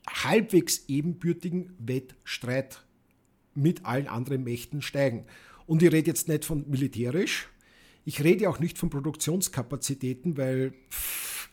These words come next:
gegen China anproduzieren, das kannst du vergessen. Aber im Bereich der Innovation und dann auch der Umsetzung und Vermarktung der Innovation, da geht was. Und wenn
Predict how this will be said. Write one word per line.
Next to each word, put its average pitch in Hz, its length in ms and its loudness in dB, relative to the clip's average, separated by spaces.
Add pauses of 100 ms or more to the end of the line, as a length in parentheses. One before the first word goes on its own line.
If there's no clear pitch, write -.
gegen 147 280 0
China 180 480 2
anproduzieren, 147 760 -2
das 143 140 -8
kannst - 260 -8
du - 40 -16
vergessen. 123 580 -6 (500)
Aber 175 180 6
im 180 120 8
Bereich 143 440 2
der - 200 -6
Innovation 151 1000 2 (480)
und 233 440 4
dann 175 240 0
auch 151 260 -2
der - 240 -6
Umsetzung 175 640 -2
und 151 160 -4
Vermarktung 127 540 -4
der 175 160 -12 (160)
Innovation, 175 720 -2 (420)
da 160 80 4
geht 165 340 2
was. - 340 -6 (1600)
Und 160 240 4
wenn 175 260 6